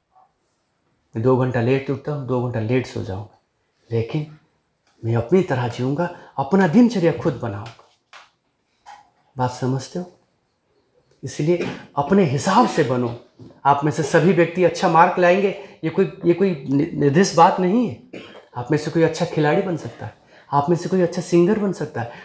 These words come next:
आप में से कोई अच्छा राजनेता बन सकता है। आप में न, न जाने ये बगीचा है, तरह तरह के फूल हो आप, सबका सुगंध अलग है, सब में सब अलग हो। इसलिए अपने अंदर देखो,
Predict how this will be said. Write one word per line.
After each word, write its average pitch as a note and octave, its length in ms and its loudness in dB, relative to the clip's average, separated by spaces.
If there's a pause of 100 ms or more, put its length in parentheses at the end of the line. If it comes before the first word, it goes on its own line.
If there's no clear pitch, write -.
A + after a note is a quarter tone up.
(140)
आप D3+ 160 4
में F3+ 80 2
से E3+ 120 -4
कोई F#3+ 120 4
अच्छा F3 240 0
राजनेता G3+ 420 2
बन A3 160 0
सकता - 300 -12
है। - 120 -14 (280)
आप F#3 180 -4
में G3+ 80 0
न, E3 260 -4
न F3 100 4
जाने C#4 420 4
ये F#3+ 80 2
बगीचा D#3+ 420 0
है, - 280 -10 (800)
तरह G3 160 2
तरह D3+ 220 0
के C#3+ 120 -6
फूल B2+ 260 -6
हो A#2 120 -6
आप, A2+ 260 -14 (220)
सबका - 300 0
सुगंध C#3+ 360 2
अलग A#2 280 -4
है, A#2 160 -14 (260)
सब E3 280 -4
में E3 100 0
सब C#3+ 220 -4
अलग B2+ 260 -6
हो। - 180 -20 (680)
इसलिए F3+ 320 -4 (260)
अपने D#3 280 2
अंदर D3 340 2
देखो, B2+ 420 -8